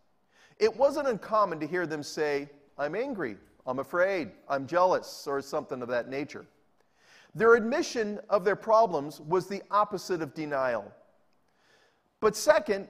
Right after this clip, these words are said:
their openness about their problems was matched only by their uncertainty about where to find resources to overcome them. Having confessed, for example, their inability to forgive someone who had hurt them,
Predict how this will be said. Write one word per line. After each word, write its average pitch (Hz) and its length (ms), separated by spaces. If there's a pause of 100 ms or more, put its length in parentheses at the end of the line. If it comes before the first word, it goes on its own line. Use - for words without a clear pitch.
their 190 240
openness 254 480
about 160 240
their 160 100
problems 170 540
was 202 180
matched 226 380
only 277 260
by 220 220
their 196 220
uncertainty 180 720
about 151 280
where 185 160
to 196 60
find 160 320
resources 160 580
to 196 80
overcome 196 500
them. 110 140 (800)
Having 185 280
confessed, 208 600
for 185 120
example, 180 440
their 160 140
inability 190 580
to 170 100
forgive 156 400
someone 160 340
who 151 140
had 135 80
hurt 214 240
them, 147 260